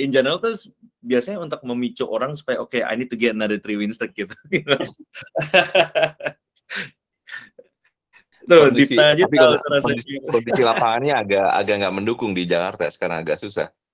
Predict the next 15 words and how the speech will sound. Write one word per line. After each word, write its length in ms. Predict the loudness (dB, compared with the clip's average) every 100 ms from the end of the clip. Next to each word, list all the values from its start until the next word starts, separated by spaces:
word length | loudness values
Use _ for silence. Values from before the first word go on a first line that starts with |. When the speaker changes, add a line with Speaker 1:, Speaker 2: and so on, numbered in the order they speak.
| -20 -6
Speaker 1:
<laughs> 320 | -2 0 0 2
Iya, 240 | 2 2 0 -12 _ _ -8
at, 120 | -8 -4
at 60 | -4
the 80 | -2
moment 320 | -4 -4 -4
emang 240 | -6 -6
kan 240 | -8 -10 -14 _
sekarang 320 | -8 -6 -6
masih 240 | -8 -8
ini 160 | -6 -8
ya. 60 | -10 _ _ -2
Ini 60 | -2
nanti, 200 | 2 0 0
eh, 240 | 0 0